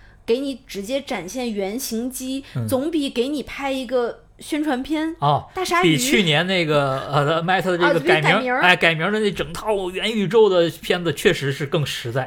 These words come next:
Speaker 2: 啊，
Speaker 1: 啊，
Speaker 2: 让我有点希望。
Speaker 1: 对。是的，
Speaker 2: 啊，那个
Speaker 1: 而且你这个在所谓元宇宙的这个，
Speaker 2: 嗯。
Speaker 1: 这叫啥？行业领域，这个，这个话题里面，真的没，你没有看到人在
Speaker 2: 有实际的
Speaker 1: 有实际的行动和，
Speaker 2: 对。
Speaker 1: 就把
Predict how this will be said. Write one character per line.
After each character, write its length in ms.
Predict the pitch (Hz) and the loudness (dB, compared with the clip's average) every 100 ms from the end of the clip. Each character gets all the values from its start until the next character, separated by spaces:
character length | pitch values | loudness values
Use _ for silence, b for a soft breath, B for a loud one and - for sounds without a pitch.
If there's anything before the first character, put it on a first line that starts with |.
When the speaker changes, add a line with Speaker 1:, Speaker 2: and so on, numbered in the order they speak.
| - | -4
Speaker 2:
啊， 140 | 127 | -4
Speaker 1:
啊， 60 | 262 | 0
Speaker 2:
让 160 | 180 165 | 2 2
我 120 | 135 123 B B | 0 -4 B B
有 160 | 147 160 | 0 2
点 160 | 156 | 2
希 200 | - 151 | -2 -6
望。 120 | 147 | -6
Speaker 1:
对。 60 | 165 B - | -6 B -14
是 260 | - 349 | -8 -6
的， 120 | 240 | -6
Speaker 2:
啊， 180 | - 117 | -6 -4
那 100 | 135 | 0
个 80 | 349 | 2
Speaker 1:
而 60 | - | 2
且 140 | 453 262 | 0 -2
你 320 | 277 262 240 - | -12 -16 -18 -14
这 180 | - 427 | -4 0
个 140 | 302 | 0
在 340 | 277 359 330 208 | 0 0 0 -2
所 280 | 113 160 208 | -4 -4 -2
谓 180 | 311 | -2
元 240 | 262 208 262 | 0 -4 -4
宇 100 | 247 | -6
宙 200 | 269 269 | -4 -4
的 80 | 233 | -4
这 120 | 247 | -4
个， 200 | 214 190 | -4 -6
Speaker 2:
嗯。 60 | 208 _ _ - - - | -10 _ _ -20 -20 -14
Speaker 1:
这 140 | 254 | -14
叫 200 | 226 247 | -10 -12
啥？ 240 | 240 - | -10 -12
行 280 | 220 - 208 | -12 -10 -6
业 180 | 269 269 | -2 -2
领 220 | 233 185 | -4 -6
域， 320 | 240 285 214 B - | -6 -6 -8 B -8
这 80 | |
个， 160 | 311 302 | -6 -4
这 100 | - | -4
个 80 | 320 | -6
话 200 | 381 370 | -2 -2
题 160 | - 254 | -2 -8
里 120 | 226 | -8
面， 200 | 202 214 | -8 -4
真 160 | 370 | -4
的 140 | 427 359 | -2 0
没， 220 | 233 220 | 0 -2
你 140 | 240 233 | -4 -4
没 140 | 202 | -2
有 120 | 277 | -2
看 280 | 302 - 403 | -4 -4 -2
到 160 | 294 226 | 0 -2
人 240 | 196 190 | -2 -4
在 260 | 233 233 - B B B B | -2 -4 -4 B B B B
Speaker 2:
有 80 | 123 | -8
实 220 | - 131 | -4 -4
际 160 | 123 165 | -2 0
的 100 | 135 | 2
Speaker 1:
有 140 | 254 | 2
实 280 | - - 226 | 0 -6 -8
际 160 | 220 359 | -2 0
的 80 | |
行 300 | 262 240 190 | 0 -2 -6
动 160 | 208 233 | -4 -4
和， 100 | 220 - - | -4 -8 -10
Speaker 2:
对。 160 | 285 233 | -8 -8
Speaker 1:
就 80 | - | -8
把 100 | 220 | -8